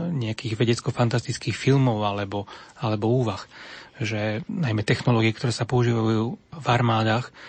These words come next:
tak vidíme, že, že môžu byť namierené proti človekovi. Takže to, čo je technicky možné, ako neznamená, že je hneď aj samo o sebe aj mravne dovolené. Ak teda človek nie je predmet, tovar, objekt,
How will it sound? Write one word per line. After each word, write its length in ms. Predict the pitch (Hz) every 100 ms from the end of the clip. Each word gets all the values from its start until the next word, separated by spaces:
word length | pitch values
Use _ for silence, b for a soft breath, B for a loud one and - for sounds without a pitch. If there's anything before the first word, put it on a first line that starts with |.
| B B B _
tak 160 | 110 117
vidíme, 240 | 113 110 110
že, 80 | 120
že 320 | - - 113 165
môžu 320 | 151 127 117
byť 160 | 113
namierené 480 | 117 120 120 117 113
proti 240 | - - -
človekovi. 560 | - 98 98 147 175 - B B B B B B -
Takže 240 | 120 120 - B B
to, 160 | 156 175
čo 160 | - 156
je 80 | 143
technicky 720 | - - 170 147 - 120 113 - -
možné, 720 | 123 127 135 113 107 175 202 -
ako 240 | - - 120
neznamená, 400 | 165 160 127 117
že 160 | 123
je 320 | 120 123 117 110
hneď 240 | 135 123
aj 80 | 113
samo 240 | - 120
o 80 | 113
sebe 240 | - 120
aj 80 | 110
mravne 240 | 117 120 117
dovolené. 560 | 117 110 101 117 160 - -
Ak 160 | 127
teda 160 | - 175
človek 480 | - 180 180 - - -
nie 320 | 165 120 143 175
je 120 | 165 120 175 - _ -
predmet, 480 | 143 147 113 - - - _ -
tovar, 400 | 147 123 95 - - _
objekt, 560 | - 147 131 92 - -